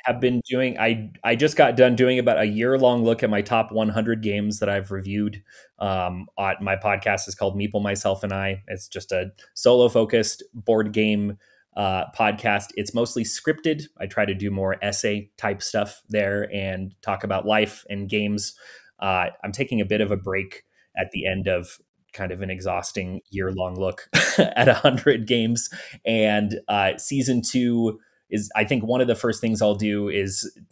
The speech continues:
like, a, I'm gonna read Robinson Crusoe and play Robinson Crusoe and do something about that for an episode, trying to do stuff like that. But, uh, yeah, you can, I'm Neotrunks two thousand two on B G G,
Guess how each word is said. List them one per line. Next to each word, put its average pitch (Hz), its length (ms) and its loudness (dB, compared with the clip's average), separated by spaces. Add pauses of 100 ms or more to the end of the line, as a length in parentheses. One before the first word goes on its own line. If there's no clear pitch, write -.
(480)
like, 101 320 -2
a, 92 320 -2
I'm 104 120 -2
gonna 107 180 2
read 107 260 -2
Robinson 101 520 -2
Crusoe 98 600 -2
and 98 160 -12
play 98 220 0
Robinson 95 500 -4
Crusoe 95 560 -4 (260)
and 101 80 -10
do 101 100 -4
something 95 540 -4 (140)
about 92 280 -4
that 92 220 0
for 101 120 -4
an 92 80 -4
episode, 92 500 -4 (320)
trying 123 240 2
to 110 140 -2
do 101 360 0 (800)
stuff - 300 -2
like 95 180 0
that. 95 320 -2
But, 90 300 -2
uh, 92 360 0
yeah, 117 140 4
you 104 160 0
can, - 180 -10
I'm 107 220 0
Neotrunks 120 500 2
two 120 140 -4
thousand 107 340 2
two 104 420 -2
on 98 200 -6
B 101 160 -8
G 101 160 -6
G, 95 380 -6